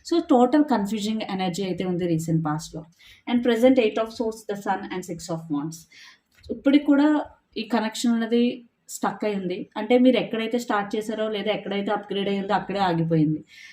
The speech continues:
So అక్కడి నుంచి మేజర్ షిఫ్ట్ అన్నది రిలేషన్‌షిప్‌లో జరగలేదు. But మీరిద్దరూ ఒకరి గురించి ఒకరు పాజిటివ్‌గా ఆలోచిస్తున్నారు, ఈ రిలేషన్‌షిప్ కావాలి అనుకుంటున్నారు. ఆ, ఎస్, ఈ రిలేషన్‌షిప్‌కి ఒక నేమ్ ఇవ్వాలి, like మ్యారేజ్.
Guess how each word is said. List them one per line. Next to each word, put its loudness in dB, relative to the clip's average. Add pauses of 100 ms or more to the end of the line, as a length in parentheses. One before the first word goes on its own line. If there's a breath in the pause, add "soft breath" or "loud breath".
So 0
అక్కడి 4
నుంచి 6
మేజర్ 4
షిఫ్ట్ -2
అన్నది 0
రిలేషన్‌షిప్‌లో -4
జరగలేదు. -2 (640 loud breath)
But 4
మీరిద్దరూ 6
ఒకరి 2
గురించి 0
ఒకరు -4
పాజిటివ్‌గా -2
ఆలోచిస్తున్నారు, -4
ఈ -2
రిలేషన్‌షిప్ -2
కావాలి 0
అనుకుంటున్నారు. -4 (480 loud breath)
ఆ, -2 (280)
ఎస్, -2
ఈ 2
రిలేషన్‌షిప్‌కి -6
ఒక -8
నేమ్ 0
ఇవ్వాలి, 0
like -2
మ్యారేజ్. 0